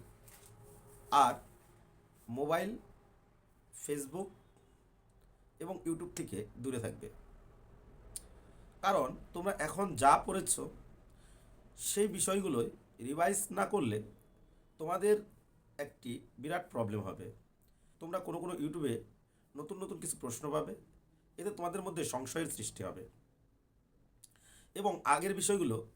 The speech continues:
ভুলে যাওয়ার সম্ভাবনা থাকতে পারে। তাই আমি বলবো, তোমরা অযথা সময় নষ্ট না করে তোমরা মোবাইলটিকে দূরে রেখে এই কয়েকটি দিন খুব যত্ন সহকারে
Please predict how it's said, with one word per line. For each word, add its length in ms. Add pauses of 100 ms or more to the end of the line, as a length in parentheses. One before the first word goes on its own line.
ভুলে 220
যাওয়ার 220
সম্ভাবনা 380
থাকতে 240
পারে। 160 (1080)
তাই 180
আমি 160
বলবো, 220 (320)
তোমরা 180 (120)
অযথা 320 (260)
সময় 280
নষ্ট 140 (140)
না 120
করে 160 (1400)
তোমরা 240 (640)
মোবাইলটিকে 480 (200)
দূরে 220
রেখে 220 (1120)
এই 200
কয়েকটি 380
দিন 160 (560)
খুব 120 (120)
যত্ন 200 (120)
সহকারে 380